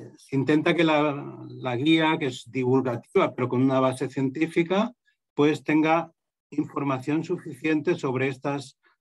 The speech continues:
vías de entrada, sobre estos vectores, sobre los impactos que causa y sobre las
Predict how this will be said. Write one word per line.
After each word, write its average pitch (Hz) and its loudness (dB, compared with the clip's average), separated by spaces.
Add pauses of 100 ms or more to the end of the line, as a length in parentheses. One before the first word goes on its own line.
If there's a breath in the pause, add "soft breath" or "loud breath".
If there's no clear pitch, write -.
(120)
vías 143 2
de 147 4
entrada, 139 2
sobre 120 -4
estos 123 -4
vectores, 135 -2 (440)
sobre 123 2
los 120 0
impactos 135 -4
que 135 -4
causa 143 -2
y 131 0
sobre 120 -2 (200)
las 113 -6